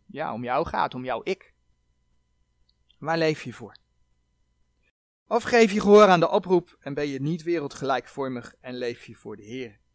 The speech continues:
Leef je zodat je beschikbaar bent, dat Hij je kan gebruiken. Nou, hoe word je niet wereldgelijkvormig? Het tweede deel van Romeinen twaalf vers twee.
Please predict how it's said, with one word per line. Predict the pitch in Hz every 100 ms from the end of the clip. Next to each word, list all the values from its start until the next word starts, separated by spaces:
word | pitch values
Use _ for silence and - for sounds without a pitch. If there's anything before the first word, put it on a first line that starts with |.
| - _ _ _
Leef | 160 208 214
je | 208
zodat | 180 175 156
je | 156
beschikbaar | 131 - 165 175 160
bent, | 131 117 - _
dat | 127
Hij | 113 139
je | 143
kan | - 123
gebruiken. | - 120 131 - - _ _ _ _ _ _ _ _ _ _ _ -
Nou, | 120 160
hoe | 254
word | 247 240
je | -
niet | 214 220
wereldgelijkvormig? | 202 202 175 196 170 170 - 262 196
Het | 185
tweede | - 254 277 220
deel | 196 214
van | 214 196
Romeinen | 190 185 180 170
twaalf | - 202 220 208
vers | - 151 -
twee. | 220 190 202